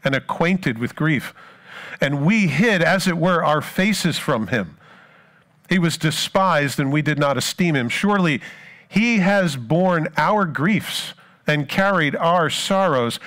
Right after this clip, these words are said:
yet we esteemed him stricken, smitten by God and afflicted. But he was wounded for our transgressions.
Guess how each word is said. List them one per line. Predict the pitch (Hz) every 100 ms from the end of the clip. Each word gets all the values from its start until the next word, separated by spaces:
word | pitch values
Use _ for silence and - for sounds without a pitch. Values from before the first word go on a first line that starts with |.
| - -
yet | 180 170 135
we | 185
esteemed | 190 - 160 143 135
him | 214 185
stricken, | - 156 170 98 - - -
smitten | - - 190 214 160
by | 120
God | 120 131 131
and | 131
afflicted. | - - - 104 - - - _ _ - - - - -
But | 175
he | 147 220
was | 196 160 131
wounded | 123 175 247 214 135 123 127 - -
for | - - 143 127 - -
our | 160 196 208 208
transgressions. | - 196 185 185 - 180 139 - 90 78 -